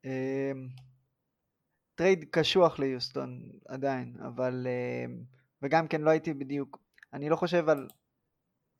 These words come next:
אני מאוד, קשה לי עם ראסל ווסטברוק בהרבה מובנים, אבל לא הייתי קורא לו שחקן קלאץ' גרוע,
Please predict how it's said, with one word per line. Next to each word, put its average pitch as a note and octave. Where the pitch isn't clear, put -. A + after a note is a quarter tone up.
אני D3
מאוד, D#3+
קשה E3
לי F3+
עם D#3+
ראסל D3+
ווסטברוק D3+
בהרבה C#3
מובנים, D3+
אבל C#3
לא C#3
הייתי D3+
קורא C#3
לו D3
שחקן C#3+
קלאץ' C3+
גרוע, C3+